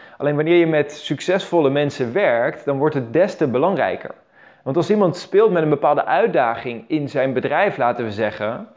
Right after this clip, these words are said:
en jij gaat als coach bepaald advies geven, ja, A,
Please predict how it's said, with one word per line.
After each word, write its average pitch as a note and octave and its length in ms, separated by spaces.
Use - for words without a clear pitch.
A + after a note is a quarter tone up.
en C3+ 100
jij E3+ 220
gaat D#3+ 180
als C#3+ 140
coach F3 300
bepaald C#3+ 320
advies B3+ 400
geven, B2+ 680
ja, D#3+ 300
A, B2+ 380